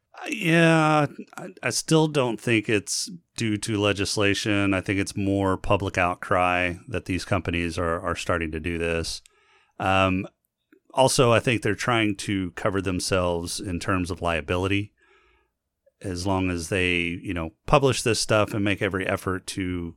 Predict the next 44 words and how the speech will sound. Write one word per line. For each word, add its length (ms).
you 100
know, 120
protect 400
kids 320
from 420
buying 380
loot 180
boxes, 800
uh, 480
you 100
know, 80
without 260
their 140
parents' 320
permission, 760
um, 320
as 120
long 140
as 80
they 100
have 140
this 200
information 500
out 180
there, 180
that 140
kind 160
of 60
protects 340
them 260
from 240
liability, 800
uh, 340
when 380
parents 320
come 180
back 320
and, 180
and, 340
you 120
know, 120
demand 440
that 100
they, 340